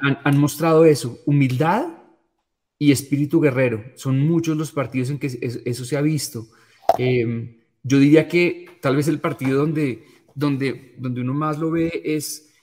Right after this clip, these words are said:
es en esta final en donde se mantuvieron siempre con los pies en la tierra. Nosotros el día anterior hablamos con una idea central que era, eh,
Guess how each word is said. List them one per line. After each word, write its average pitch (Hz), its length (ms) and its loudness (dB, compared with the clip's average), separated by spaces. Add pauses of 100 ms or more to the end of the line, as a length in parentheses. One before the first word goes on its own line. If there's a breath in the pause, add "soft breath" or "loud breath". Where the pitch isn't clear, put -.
(100)
es 135 140 -10
en 143 80 -2
esta 147 200 -8
final 131 400 -4
en 139 140 -4
donde 143 580 -4 (360)
se - 160 -10
mantuvieron 131 560 -2
siempre 160 400 -2
con 160 140 -4
los 147 100 -8
pies 127 180 -8
en 139 80 -6
la 139 140 -10
tierra. 143 460 -4
Nosotros 131 340 -10
el 151 100 -6
día 139 140 0
anterior 135 380 -2
hablamos 143 380 -2
con 143 140 -8
una 123 140 -4
idea 135 320 -4
central 123 420 -8
que 135 120 -8
era, 139 420 -8 (560)
eh, 123 540 -6